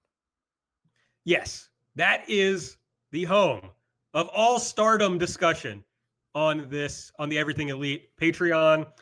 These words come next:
So we're talking about Stardom. We'll be talking about New Japan there. I guess, uh, the big news, if you're a real E E podhead, the Aarons, folks, Aaron Taub is coming back. We're gonna do a monthly show. Me and Aaron, we're gonna do a monthly show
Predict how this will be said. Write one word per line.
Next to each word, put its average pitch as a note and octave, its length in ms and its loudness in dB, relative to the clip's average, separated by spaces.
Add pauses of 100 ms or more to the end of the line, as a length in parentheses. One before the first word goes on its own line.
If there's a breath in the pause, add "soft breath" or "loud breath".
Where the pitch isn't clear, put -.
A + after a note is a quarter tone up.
(140 soft breath)
So A3+ 100 -12
we're A#3+ 60 -6
talking A#3+ 200 2
about G#3 140 4
Stardom. F3+ 420 2
We'll E3+ 80 -4
be G3+ 80 -2
talking F#3 240 2
about D#3+ 200 0
New C#3+ 160 -2
Japan C#3 420 -2
there. C3 400 0 (300 soft breath)
I F#3 80 -4
guess, A3 580 0
uh, E3 560 -2 (720)
the D3+ 80 -6
big D4 280 4
news, C3 320 2
if D3+ 100 -4
you're G#3 140 6
a F#3+ 60 4
real G3+ 460 2 (640)
E G#3+ 220 -4
E G3+ 200 -2
podhead, C#3 680 2 (500)
the C#4 260 0
Aarons, C#4 720 4 (240)
folks, F#3 460 -4 (180)
Aaron B3+ 240 2
Taub G#3+ 380 4
is D#3 100 -6
coming D3 240 -8
back. C3+ 340 -4 (380)
We're F#3 80 -4
gonna A3+ 120 0
do G3 120 2
a E3+ 40 0
monthly E3+ 360 -2
show. C#3 240 -2
Me D#3+ 180 -4
and G3+ 80 0
Aaron, C#3 280 0
we're D3+ 80 -8
gonna D#3 120 -6
do D3 120 -4
a B2+ 40 -4
monthly F3 380 -2
show C#3+ 460 0